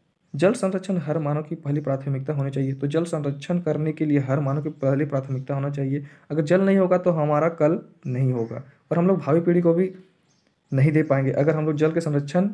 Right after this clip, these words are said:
नहीं करेंगे तो। स्वयं के साथ साथ अन्य लोगों को पानी की महत्ता बताना और समझाना। हमें चाहिए कि हमें अपने साथ साथ में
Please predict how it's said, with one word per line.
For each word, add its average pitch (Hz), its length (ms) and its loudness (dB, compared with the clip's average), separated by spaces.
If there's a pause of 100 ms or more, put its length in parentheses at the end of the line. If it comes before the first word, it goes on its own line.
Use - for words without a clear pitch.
(120)
नहीं 139 140 2
करेंगे 131 340 0
तो। 110 220 -10 (840)
स्वयं 208 280 4
के 226 120 0
साथ 220 180 0
साथ 208 260 -2
अन्य 196 200 2
लोगों 196 240 0
को 190 100 0
पानी 175 320 -2
की 185 120 -4
महत्ता 160 320 0
बताना 160 300 -2
और 147 120 -4
समझाना। 131 520 -6 (920)
हमें 180 220 2
चाहिए 185 280 2
कि 185 120 -4
हमें 160 280 0
अपने 165 440 0
साथ 170 200 -2
साथ 165 280 -2
में 160 180 -2